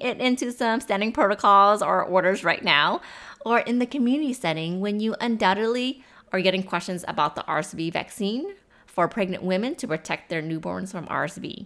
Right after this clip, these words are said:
which is F D A approved and as of September twenty-second, A C I P recommended. An important note here, most newborns and infants will not need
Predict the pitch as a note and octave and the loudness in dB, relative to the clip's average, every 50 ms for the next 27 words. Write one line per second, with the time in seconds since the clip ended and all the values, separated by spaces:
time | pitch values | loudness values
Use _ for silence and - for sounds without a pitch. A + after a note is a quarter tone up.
0 | - _ _ _ _ _ _ _ - F3 F#3 F#3 F#3 - - - F3+ F3 E3 D#3 | -18 _ _ _ _ _ _ _ -4 -2 -2 -2 -2 -6 -4 0 0 2 2 0
1 | D#3 D#3 - - D#3 - - B3 C#4 F4 - - C4+ A#3 A#3+ B3 A3 - - G#3 | 0 -2 -4 -6 -8 -6 -4 -4 -4 -2 -2 -2 -2 -2 -2 -2 -4 -4 -4 -4
2 | F3+ - A3 A#3 A#3+ B3+ A#3+ A#3+ - B3 - - E4 C4+ C4 C4+ C4 - C4 C4 | -2 -2 -2 0 0 -2 -2 -2 -4 -4 -4 -2 -2 -2 0 -2 -2 -2 -2 -2
3 | C#4 C4+ - B3 B3+ - - F3 F3 E3+ - - _ - - - _ - G3+ G#3 | -2 0 0 0 0 0 -2 -2 -2 -4 -8 -14 _ -20 -20 -10 _ -2 -2 -2
4 | G3 - G3 F3 E3 E3+ - - G3 F3+ F3+ - E3+ E3+ - D#3+ D3 C#3 C#3+ C#3 | -2 0 0 0 0 0 -4 -4 -4 -2 -2 -2 -4 -4 -6 -8 -8 -6 -8 -6
5 | D3+ - - - - - - _ _ _ _ _ _ _ _ _ _ _ _ _ | -8 -8 -10 -12 -12 -16 -20 _ _ _ _ _ _ _ _ _ _ _ _ _
6 | _ - - - - F3+ F#3 F#3+ - - D4+ - - D4+ C#4+ C#4 C#4 - - - | _ -20 -16 -8 -4 -4 -4 0 2 2 2 2 2 2 4 4 4 4 2 0
7 | E3 D3+ - - - - - - - - - - _ - E3+ F3 F3+ F3+ F#3 G3+ | 0 2 0 0 -4 -8 -12 -16 -18 -18 -20 -14 _ -4 -2 0 2 2 4 4
8 | B3+ F#4+ - - - _ _ _ - G#3 A3 C4 D4+ D4+ C4 A3+ G3+ F#3 F3+ A3+ | 4 2 0 -2 -8 _ _ _ 0 2 4 4 2 2 2 2 2 2 2 0
9 | G3+ F#3 - F3 F3 F3+ - F#3 - - - - F3+ E3+ E3+ D#3+ D#3+ D#3+ D#3 D#3 | -4 -4 -4 -6 -4 -2 -4 -4 -4 -6 -8 -4 0 2 2 2 2 0 -2 0
10 | D#3+ E3 D#3 D#3 E3+ F#3 - - - - - - _ _ _ _ - G3 F3 F#3 | 2 4 6 6 6 4 2 -2 -10 -16 -18 -18 _ _ _ _ -2 0 2 2
11 | F#3+ F#3 F3+ F3 - | 4 4 2 0 -2